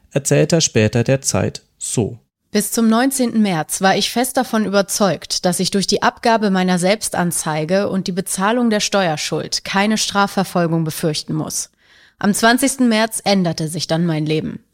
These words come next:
Speaker 2: morgens um sieben. Da läutete es an der Tür in meinem Haus am Tegernsee. Ich war im Bademantel und da stand die Staatsanwaltschaft vor der Tür. Da begann die Hölle für mich.
Speaker 1: Neben der Staatsanwaltschaft sind auch einige Steuerfahnder und Polizisten mitgekommen.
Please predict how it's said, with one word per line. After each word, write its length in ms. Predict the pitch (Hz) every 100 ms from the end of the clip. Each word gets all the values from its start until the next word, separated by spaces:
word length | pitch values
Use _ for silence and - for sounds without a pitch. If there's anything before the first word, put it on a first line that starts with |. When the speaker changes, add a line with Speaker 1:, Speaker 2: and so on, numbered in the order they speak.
| -
Speaker 2:
morgens 380 | 185 190 190
um 140 | - 208
sieben. 420 | 170 175 - - _ _ _ _ -
Da 120 | - 202
läutete 440 | 220 254 277 240
es 200 | 214 -
an 160 | 190 190
der 120 | 190
Tür 260 | - 233
in 120 | 226 196
meinem 320 | 180 175 165
Haus 240 | 190 -
am 160 | - 180
Tegernsee. 800 | - 208 165 151 156 160 185 233 - - _ -
Ich 200 | 202 190
war 140 | 175
im 100 | 185
Bademantel 760 | 175 202 175 156 165 190 233 247 _
und 180 | - 180
da 140 | 170 170
stand 260 | - 185
die 80 | 202
Staatsanwaltschaft 800 | - 208 185 156 147 151 - 156
vor 160 | - 156
der 160 | 151
Tür. 360 | - 156 143 180 _ _ _ _
Da 180 | 190 185
begann 360 | 196 190 180 180
die 160 | 208
Hölle 220 | 180 147
für 180 | 143 -
mich. 400 | 135 - - - _ _ _ _ _ _
Speaker 1:
Neben 260 | - 160 220
der 100 | 214
Staatsanwaltschaft 880 | - 117 135 185 170 175 175 190 -
sind 240 | 143 131
auch 220 | 127 151
einige 340 | - 156 143 127
Steuerfahnder 800 | - 120 123 131 131 127 131 -
und 120 | 135
Polizisten 680 | 139 151 180 131 - - 101
mitgekommen. 800 | 95 - - 117 104 104 -